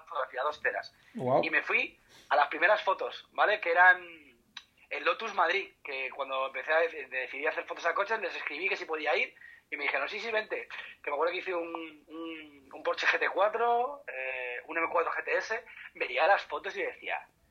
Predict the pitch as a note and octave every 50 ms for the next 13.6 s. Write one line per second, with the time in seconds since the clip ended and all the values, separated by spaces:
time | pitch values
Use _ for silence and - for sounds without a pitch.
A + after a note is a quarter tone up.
0 | _ _ _ _ - C3+ B2 A#2 B2 A2+ A2+ A2 G#2+ G#2+ - G#2 G#2 G#2+ G#2 G2+
1 | G2+ - - - C3+ C3+ B2 C3 E3 - D3+ D3 C#3+ C#3 - - D#3+ D#3+ - -
2 | F3+ F#3+ F#3+ E3+ E3+ - - - - - - - - - _ _ _ - D3+ D#3
3 | D#3 D#3 D3+ E3+ F3+ F#3+ G3+ G3+ G3 E3+ F3 G#3+ A3+ G#3 G3+ F#3 D3+ D3 E3 F#3
4 | G3 - - - B2 - - _ - E3+ F#3 - - - A3+ - G#3+ G3+ G3+ G#3+
5 | A3 G#3+ G3 F3 - F#3 F#3+ G3+ G#3 - F#3+ E3+ - G3+ A#3+ B3 A#3 A3 G3+ F#3+
6 | E3+ D#3 C#3+ G3+ A3 G#3+ E3 D#3+ F#3 F3 D#3 C#3 C#3 D#3+ - - F3+ F#3 G3 G3+
7 | F#3+ D#3+ - - F3 F3 E3+ - E3+ D#3 C#3+ B2 A#2 A2+ A2+ A2+ A#2 B2 D3 -
8 | F3+ F3+ D3 D3+ C#3+ - - - - - - - - - - - _ - F3 F3
9 | E3+ E3 D#3 D3 - _ _ - B2+ C#3 C3+ C3 B2+ B2+ - - D#3 F#3 G3+ F#3
10 | D#3+ D3 D3+ E3 E3+ E3 E3 D#3+ D#3 D3 C#3+ C#3 C#3 C3 B2 C#3 C3+ - D#3 D3+
11 | E3 D#3+ D3+ C#3 - D3+ D3 C#3 A#2+ A2 G#2+ - _ _ - C#3 D#3 - - F#3
12 | F3+ F#3+ G3 F#3+ F#3+ F3+ - F#3 F#3 F3+ E3+ - C3+ C#3+ F3+ F#3 D3+ C3+ C3+ -
13 | - - - - - C#3+ C#3 - - B2+ B2